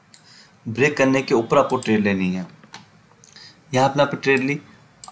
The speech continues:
आपका जो एसएल रहेगा वो इस line के नीचे रहेगा, इस line के यहाँ पे आपका एसएल रहेगा। जब तक, जब तक इसको break ना करे, जब तक इसको break नहीं करे, तब तक आपको एसएल हिट नहीं होना चाहिए,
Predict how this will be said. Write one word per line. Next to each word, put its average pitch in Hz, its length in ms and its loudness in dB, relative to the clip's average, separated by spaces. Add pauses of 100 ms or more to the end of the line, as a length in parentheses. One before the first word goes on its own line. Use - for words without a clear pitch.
आपका 120 180 2
जो - 100 2
एसएल 110 280 2
रहेगा 120 360 2
वो 123 300 -2 (180)
इस 139 220 0
line 110 280 4
के 170 140 2 (140)
नीचे 110 280 2
रहेगा, 104 420 -4 (500)
इस - 200 -4
line 120 240 4
के 120 100 -2
यहाँ 117 400 0
पे 151 120 2 (140)
आपका - 400 -2
एसएल 110 300 0
रहेगा। 98 400 -8 (440)
जब 113 460 -2
तक, - 280 0 (440)
जब 113 400 -8
तक - 160 0
इसको 127 260 0
break 120 420 0
ना 127 180 2
करे, 104 300 -2 (380)
जब 127 140 -6
तक - 60 -8
इसको 143 220 -2
break 127 240 4
नहीं 135 180 0
करे, 131 120 4
तब 123 100 2
तक 120 80 -2
आपको 120 260 2
एसएल 117 300 0
हिट 110 200 -2
नहीं 110 200 4
होना 104 240 0
चाहिए, - 380 -8